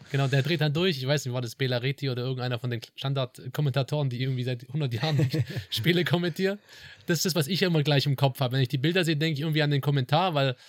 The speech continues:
Speaker 1: und dann kommen so die, bisschen die Emotionen hoch. Und, äh, wie, wie ist es für euch, wenn ihr das im Nachhinein anguckt? Ist es überhaupt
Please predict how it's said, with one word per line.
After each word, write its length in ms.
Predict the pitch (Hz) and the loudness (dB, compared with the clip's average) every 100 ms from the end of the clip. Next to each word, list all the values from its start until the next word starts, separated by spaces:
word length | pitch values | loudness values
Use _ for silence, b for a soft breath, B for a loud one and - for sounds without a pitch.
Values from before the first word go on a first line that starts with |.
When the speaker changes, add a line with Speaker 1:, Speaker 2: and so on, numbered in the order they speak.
| B B | B B
Speaker 1:
und 60 | 135 | 0
dann 120 | 139 | 2
kommen 160 | 165 | 2
so 60 | 151 | 2
die, 120 | 139 | 2
bisschen 220 | 135 127 139 | 0 0 0
die 100 | 131 | 2
Emotionen 480 | 143 131 156 147 | 0 0 0 2
hoch. 320 | 135 185 - - b b b - | 2 0 -4 -12 b b b -6
Und, 200 | 127 131 | -4 -2
äh, 200 | 131 120 | -4 -4
wie, 120 | 123 | -2
wie 60 | 156 | -2
ist 80 | |
es 100 | 175 | -2
für 120 | - 185 | -2 -4
euch, 120 | 240 | -2
wenn 80 | 190 | -2
ihr 60 | |
das 120 | 131 | -2
im 120 | 123 113 | -2 -4
Nachhinein 420 | 104 113 95 - | -4 -4 -6 -8
anguckt? 360 | 101 - - | -12 -12 -16
Ist 140 | - - | -12 -8
es 120 | 135 | -6
überhaupt 360 | 143 131 127 | -4 -4 -4